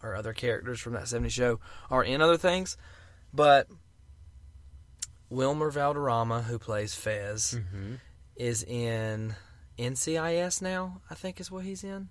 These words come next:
Speaker 2: Really?
Speaker 1: Pretty sure, yeah. He's, he's a regular on there. Um,
Speaker 2: Didn't he have some Disney Channel show or Nickelodeon show for a little bit?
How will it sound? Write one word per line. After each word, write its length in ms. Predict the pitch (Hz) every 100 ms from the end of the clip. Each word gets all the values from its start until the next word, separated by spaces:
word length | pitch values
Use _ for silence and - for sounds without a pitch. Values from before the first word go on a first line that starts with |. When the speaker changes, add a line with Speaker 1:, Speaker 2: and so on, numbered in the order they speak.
| -
Speaker 2:
Really? 400 | 156 240 98 82 85 -
Speaker 1:
Pretty 200 | 123 110
sure, 200 | 104 -
yeah. 140 | 98
He's, 340 | 110 139 -
he's 220 | 139 147 156
a 200 | 143 120
regular 500 | 120 120 120 117 113
on 140 | 110
there. 380 | 113 110 107 - - - - - - -
Um, 600 | - 123 127 131 131 127 120
Speaker 2:
Didn't 200 | 254 220
he 180 | 240 202
have 300 | 175 170 -
some 480 | - 147 143 131 - - - - - - - 113
Disney 580 | 113 131 143 143 139
Channel 340 | 131 147 143 135
show 340 | - 135 135
or 300 | 123 110 104
Nickelodeon 540 | 110 117 127 131 135 127
show 260 | 139 135
for 160 | 127 131
a 60 | 131
little 160 | 135
bit? 220 | 131 139